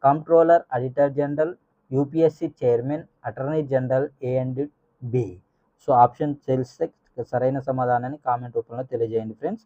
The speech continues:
ఇక్కడ మనం చూసుకున్నట్లయితే ఆప్షన్ D అనేది సరైన సమాధానం అవుతుంది ఫ్రెండ్స్. కాగ్, అదేవిధంగా యూపీఎస్సీ చైర్మన్, ఈ రెండు కూడా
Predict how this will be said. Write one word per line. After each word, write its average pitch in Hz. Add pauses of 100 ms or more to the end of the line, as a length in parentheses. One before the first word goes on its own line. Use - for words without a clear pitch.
(340)
ఇక్కడ 147
మనం 151
చూసుకున్నట్లయితే 139 (800)
ఆప్షన్ 139
D 165
అనేది 156 (160)
సరైన 139
సమాధానం 120
అవుతుంది 113
ఫ్రెండ్స్. - (440)
కాగ్, 147 (100)
అదేవిధంగా 135
యూపీఎస్సీ 131 (140)
చైర్మన్, 117
ఈ 113
రెండు 127
కూడా 123